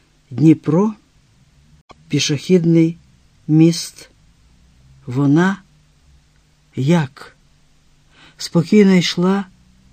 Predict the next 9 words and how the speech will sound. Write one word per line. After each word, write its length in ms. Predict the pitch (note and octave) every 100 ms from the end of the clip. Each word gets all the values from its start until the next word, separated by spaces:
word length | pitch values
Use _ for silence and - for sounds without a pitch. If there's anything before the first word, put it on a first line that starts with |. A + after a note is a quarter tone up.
| _
мостом, 720 | D#3 E3+ E3 D#3 - E3+ F3+ F#3+ - _ _ _ _ _ _ _ -
залізла 580 | C3+ F3 F#3 G#3 F#3 F#3+
на 200 | F3+ F3+
огорожу 520 | D#3+ E3 F#3 F#3 F#3+
і 80 | F3+
кинулася 800 | - - G3 F#3 D#3+ D3+ - D3+
вниз, 560 | C3 D3 A3 C4 - - _ _ _ _ _ _ _ _ _
а 220 | D3 D3 -
цей, 540 | - - F3+ G3 G3+